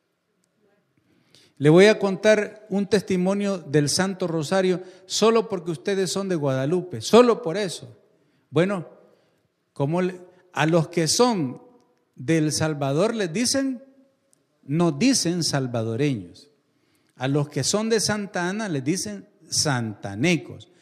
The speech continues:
Los que son de San Miguel les dicen migueleños.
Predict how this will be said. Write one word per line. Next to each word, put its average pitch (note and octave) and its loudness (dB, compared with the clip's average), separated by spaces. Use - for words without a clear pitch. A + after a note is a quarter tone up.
Los F3 0
que F3+ -4
son G#3+ -6
de A3 -2
San G3+ -2
Miguel F3 2
les G3 -4
dicen A3+ -4
migueleños. B2+ -2